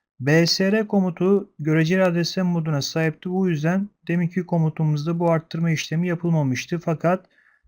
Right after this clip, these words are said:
direkt adreslen moduna sahip bir komut olduğu için jump to subroutine ekstradan bir kere daha arttırılmıştır.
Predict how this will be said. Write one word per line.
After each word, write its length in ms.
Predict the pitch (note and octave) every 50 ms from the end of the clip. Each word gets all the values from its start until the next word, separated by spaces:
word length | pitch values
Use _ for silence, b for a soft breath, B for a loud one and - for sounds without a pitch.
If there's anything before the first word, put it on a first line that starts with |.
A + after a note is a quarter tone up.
| _ -
direkt 260 | - C#3 F3 F#3 F3+ F3+
adreslen 460 | F3 E3+ F3 F3 E3+ - G3 F#3+ F#3
moduna 300 | F3+ E3+ D#3+ E3 E3 D#3
sahip 400 | - - E3 E3+ E3+ E3 E3 -
bir 100 | E3 D#3+
komut 360 | D#3+ - D#3+ E3 E3 D#3+ -
olduğu 240 | E3+ E3 E3+ E3+ G3+
için 400 | G3 E3+ - - D#3+ D#3+ F#3+ - _ _ _
jump 300 | - - C#3+ C#3 C#3 -
to 100 | - -
subroutine 680 | - - D3+ C#3+ C#3 C3+ C3 B2+ B2+ - F3+ F#3 G3+ G3+ b b b b b b b -
ekstradan 600 | F#3 F#3 - - - F3 D#3+ D#3 F3 F3+ F3 F3
bir 180 | F3+ F3 F3
kere 260 | - - D#3 D3 C#3
daha 120 | D3 D#3+ F3+
arttırılmıştır. 1000 | F3 E3+ D#3 - - - E3+ E3+ E3 D3 B2+ - - - E3+ F3+ F#3+ F#3 _